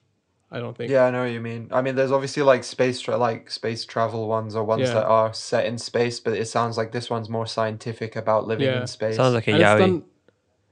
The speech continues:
Speaker 1: it's, well, I don't know.
Speaker 2: Yeah,
Speaker 1: It's
Speaker 2: when
Speaker 1: done
Speaker 2: he
Speaker 1: by
Speaker 2: set it
Speaker 1: Wit
Speaker 2: up, I was
Speaker 1: Studio.
Speaker 2: like, "Is it Moonrise
Speaker 3: Yeah.
Speaker 2: or Moonlight?"
Speaker 3: Hard
Speaker 1: Moon-,
Speaker 3: ships.
Speaker 2: What's happening?
Speaker 1: Moon-, Moonrise. It's by,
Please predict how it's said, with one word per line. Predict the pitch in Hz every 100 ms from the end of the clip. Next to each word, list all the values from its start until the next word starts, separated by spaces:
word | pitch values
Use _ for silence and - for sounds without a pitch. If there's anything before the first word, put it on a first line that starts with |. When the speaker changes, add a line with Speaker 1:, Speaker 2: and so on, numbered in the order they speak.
| _
Speaker 1:
it's, | 156 135 - _ - 113 - _
well, | 135 117
I |
don't | 123 127
know. |
Speaker 2:
Yeah, | 147
Speaker 1:
It's | 147
Speaker 2:
when | 160
Speaker 1:
done | 202
Speaker 2:
he |
Speaker 1:
by | 220
Speaker 2:
set | 175
it | 165
Speaker 1:
Wit |
Speaker 2:
up, | 160 156
I | 135
was |
Speaker 1:
Studio. | 135 -
Speaker 2:
like, | 180
"Is | 131
it | 131
Moonrise | 127 143 143 160
Speaker 3:
Yeah. | 139
Speaker 2:
or |
Moonlight?" | 127 135 123 127 117
Speaker 3:
Hard | 110 107 104 -
Speaker 1:
Moon-, | 156
Speaker 3:
ships. | 127
Speaker 2:
What's | 143 135
happening? | 147 156
Speaker 1:
Moon-, | 156 151 -
Moonrise. | 151 147 131 123 127
It's | 135
by, | - 180 180